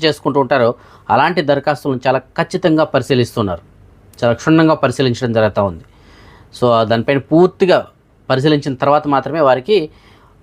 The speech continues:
ఆ, పౌరసత్వం అయితే కనుక ఇవ్వడం జరుగుతూ ఉంది. So పౌరసత్వం అంటే ఎవరు కొత్తగా మనలాంటి వాళ్ళకి ఇవ్వరు అది. So అది ఇప్పుడు ఎవరన్నా ఒక వ్యక్తి కువైట్కి సంబంధించిన పౌరుడు పెళ్లి చేసుకోండి అనుకోండి,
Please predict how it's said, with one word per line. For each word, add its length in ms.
ఆ, 300
పౌరసత్వం 360
అయితే 120
కనుక 80
ఇవ్వడం 280
జరుగుతూ 260
ఉంది. 160
So 80
పౌరసత్వం 400
అంటే 100
ఎవరు 120
కొత్తగా 320
మనలాంటి 340
వాళ్ళకి 220
ఇవ్వరు 160
అది. 160
So 220
అది 180
ఇప్పుడు 160
ఎవరన్నా 260
ఒక 200
వ్యక్తి 380
కువైట్కి 280
సంబంధించిన 420
పౌరుడు 200
పెళ్లి 260
చేసుకోండి 320
అనుకోండి, 380